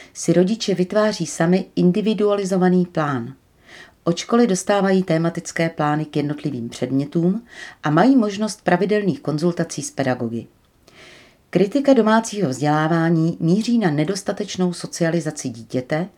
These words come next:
a nejisté pedagogické schopnosti rodičů, neskušenost s výukou, neznalost širšího spektra metod a postupů a podobně. Individuální vzdělávání neumožňuje dítěti spolupracovat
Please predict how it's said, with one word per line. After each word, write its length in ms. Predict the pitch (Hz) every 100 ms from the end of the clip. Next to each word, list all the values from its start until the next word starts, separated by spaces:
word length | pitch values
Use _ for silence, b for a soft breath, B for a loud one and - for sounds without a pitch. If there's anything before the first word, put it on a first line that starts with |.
| B B B
a 60 | 147
nejisté 580 | 143 147 180 - 208 208
pedagogické 800 | - 165 165 170 160 - 175 160
schopnosti 580 | - 151 160 160 - 160
rodičů, 500 | 156 165 - - - - B B B B -
neskušenost 580 | 156 - 175 - 127 127
s 60 |
výukou, 680 | 135 156 180 180 165 160 165
neznalost 600 | 165 160 165 180 180 - -
širšího 540 | - 165 156 175 160
spektra 460 | 156 - 147 - 120
metod 420 | 135 135 175 - -
a 60 |
postupů 640 | 135 131 - 147 - 160 -
a 60 | 143
podobně. 500 | 131 131 120 120 - _ _ _ _ _ B B B B B B _ _
Individuální 760 | 220 240 262 170 165 156 151 147
vzdělávání 760 | 139 165 175 175 143 131 127
neumožňuje 720 | 131 160 196 190 190 185 185 175
dítěti 440 | 131 - 170 185
spolupracovat 960 | - - 139 143 - 175 - 185 180